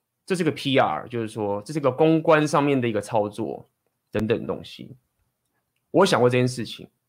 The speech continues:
我觉得是有可能的。在这样的摄影棚上面，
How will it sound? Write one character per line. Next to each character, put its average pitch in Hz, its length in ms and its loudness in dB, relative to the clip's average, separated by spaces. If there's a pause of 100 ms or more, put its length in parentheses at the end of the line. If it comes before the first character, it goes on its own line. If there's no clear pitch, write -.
(2500)
我 113 100 -8
觉 120 100 -6
得 131 60 0
是 156 100 -8
有 190 100 4
可 147 200 -6
能 55 180 -14
的。 50 160 -18 (840)
在 180 120 2
这 170 60 4
样 175 100 4
的 151 80 2
摄 151 200 0
影 113 100 -2
棚 101 220 -10
上 107 180 -6
面， 101 260 -10